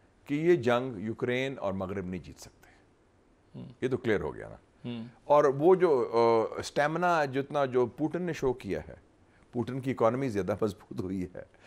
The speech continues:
Speaker 1: उसने
Speaker 2: हम्म।
Speaker 1: तेल भी बेचा है, असला वो नॉर्थ कोरिया से ले रहा है, ईरान से ले रहा है, और वो,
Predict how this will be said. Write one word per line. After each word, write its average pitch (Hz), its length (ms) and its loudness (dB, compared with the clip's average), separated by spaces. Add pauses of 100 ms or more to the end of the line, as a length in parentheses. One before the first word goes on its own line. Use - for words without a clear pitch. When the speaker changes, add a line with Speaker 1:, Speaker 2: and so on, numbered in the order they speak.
(200)
Speaker 1:
उसने 127 180 0
Speaker 2:
हम्म। 123 80 -6
Speaker 1:
तेल 120 220 6
भी 135 100 2
बेचा 120 360 4
है, 98 360 -2 (280)
असला 160 300 4
वो 139 200 6
नॉर्थ 127 260 4
कोरिया 135 260 4
से 147 120 -2
ले 127 160 4
रहा 117 160 6
है, 104 160 -4 (480)
ईरान 131 280 6
से 156 140 0
ले 123 200 6
रहा 110 380 0
है, 104 160 -8 (420)
और 123 200 6
वो, 135 520 8